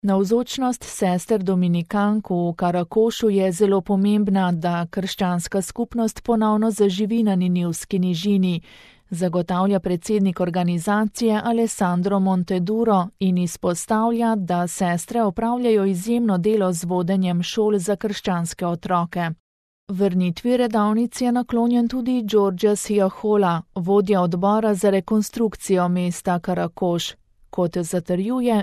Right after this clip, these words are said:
družine želijo ostati in ponovno zgraditi svoje življenje.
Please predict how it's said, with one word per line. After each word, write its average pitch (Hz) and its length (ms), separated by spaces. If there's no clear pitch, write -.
družine 240 560
želijo 226 400
ostati 202 600
in 170 220
ponovno 220 480
zgraditi 202 580
svoje 170 420
življenje. 175 680